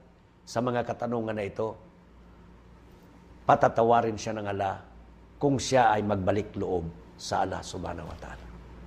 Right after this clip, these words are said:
Pero, ang bawat tao na umaangkin, naniniwala na si Kristo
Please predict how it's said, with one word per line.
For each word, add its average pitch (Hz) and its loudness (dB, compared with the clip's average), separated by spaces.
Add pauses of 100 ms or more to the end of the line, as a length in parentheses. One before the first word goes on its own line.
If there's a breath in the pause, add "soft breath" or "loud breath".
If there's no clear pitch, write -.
(920 loud breath)
Pero, 240 10 (2750)
ang 151 10 (400)
bawat 240 8
tao 139 6 (1400)
na 202 8
umaangkin, 196 6 (1900)
naniniwala 208 8 (1400)
na 156 8
si 160 0
Kristo 170 2